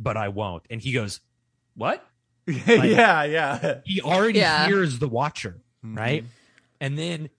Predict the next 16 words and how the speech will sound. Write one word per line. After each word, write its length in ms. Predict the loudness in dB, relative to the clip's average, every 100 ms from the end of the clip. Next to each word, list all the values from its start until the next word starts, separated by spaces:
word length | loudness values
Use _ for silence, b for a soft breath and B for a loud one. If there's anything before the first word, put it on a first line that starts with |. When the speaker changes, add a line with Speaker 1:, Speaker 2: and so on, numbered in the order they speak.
| _ _ -10 -4
Speaker 1:
as 280 | -4 -4
he 160 | -6 -8
saves 460 | -6 -6 -4 -6 -8
Christine 680 | -8 -10 -10 -10 -8 -10 -8
and 120 | -8
the 80 | -8
universe 480 | -8 -8 -6 -8
starts 300 | -8 -8 -8 -10
to 100 | -14
fucking 640 | _ _ -8 -8 -8 -8
break 300 | -4 -4 -4
apart 480 | -8 -6 -4 -4 -6 _ _
and, 160 | -16 -12
like, 240 | -14 -10
get 160 | -10 -8
destroyed, 840 | -10 -10 -6 -2 0 0 -2 -6